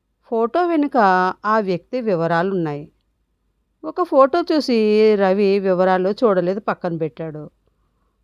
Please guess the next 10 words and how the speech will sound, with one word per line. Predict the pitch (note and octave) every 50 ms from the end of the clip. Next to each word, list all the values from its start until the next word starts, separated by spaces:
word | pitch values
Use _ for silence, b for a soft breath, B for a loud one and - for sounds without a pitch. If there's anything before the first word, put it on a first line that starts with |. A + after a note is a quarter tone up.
| _ - B3+
రెండో | B3 B3 B3 C4 D4+ E4 E4+ E4+ D4
చూశాడు, | C4+ C4 - D4 C4 B3+ A3 G#3+ G#3 G3+ G#3 G#3
వివరాలు | G#3 G3+ F#3 F#3+ F#3+ F#3+ F#3+ G3+ G#3+
చదివాడు. | G3+ - G3+ F3 F3+ F3+ F3+ F3 E3+ F3+ F3+ E3+ D#3+ D3+ D3 D3 - _ _ _ _ _ _ _ _ _ _ _ -
మూడోది | A#3+ C4 C#4 C4 D4+ D#4 D4+ B3 D4
చూసి | C4 B3+ B3 - B3+ A3 G#3 G#3+
వివరాలు | G#3+ G#3 G#3 G3+ G#3 G#3+ G#3+ G#3+ -
చూడకుండా | G#3+ G3 G3 F3 F#3+ F#3 F#3 G#3+
పక్కన | G#3+ - G#3 E3 - F3+ F3
పెట్టాడు. | E3+ E3+ E3 - - F3+ E3+ D#3+ E3+ E3 D#3+ D#3 D3+ D3+ E3